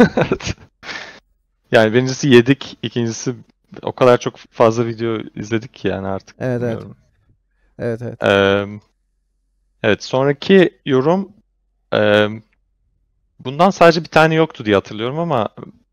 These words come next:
Speaker 1: şey, birisi İngilizce şey yazmış. "Ba-, bad graphics means bad game." <laughs>
Speaker 2: Evet.
Speaker 1: Eee, bu tarz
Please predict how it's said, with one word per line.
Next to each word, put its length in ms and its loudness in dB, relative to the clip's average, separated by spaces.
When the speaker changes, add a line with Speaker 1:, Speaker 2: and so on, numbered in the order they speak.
Speaker 1:
şey, 460 -2
birisi 280 -4
İngilizce 760 -6
şey 200 0
yazmış. 680 -2
"Ba-, 280 4
bad 200 6
graphics 720 -2
means 400 -8
bad 200 4
game." 320 -2
<laughs> 600 -16
Speaker 2:
Evet. 420 0
Speaker 1:
Eee, 420 2
bu 200 -12
tarz 440 4